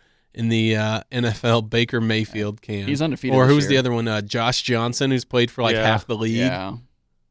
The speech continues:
Speaker 3: God.
Speaker 2: He's practice squatted for half the league.
Speaker 3: That's gonna be another interesting thing to see what Pittsburgh does at their quarterback for next year.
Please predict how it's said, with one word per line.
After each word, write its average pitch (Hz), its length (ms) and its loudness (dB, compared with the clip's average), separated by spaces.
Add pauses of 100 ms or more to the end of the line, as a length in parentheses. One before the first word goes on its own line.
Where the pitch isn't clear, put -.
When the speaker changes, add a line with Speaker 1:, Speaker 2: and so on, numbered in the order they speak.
(240)
Speaker 3:
God. 107 180 -6
Speaker 2:
He's 92 140 -4
practice - 520 -2
squatted 95 360 -8
for - 120 -18
half 104 240 -10
the 98 80 -20
league. 95 400 -14 (560)
Speaker 3:
That's 151 160 2
gonna 208 120 2
be 131 260 0 (140)
another 123 280 0
interesting 113 460 -4
thing 110 180 -4
to 101 60 -6
see 127 160 -4
what 117 300 -2
Pittsburgh 113 400 -2
does 104 200 -8
at 95 100 -14
their 107 120 -12
quarterback 95 500 -6
for 98 100 -16
next 92 300 -12
year. 95 220 -6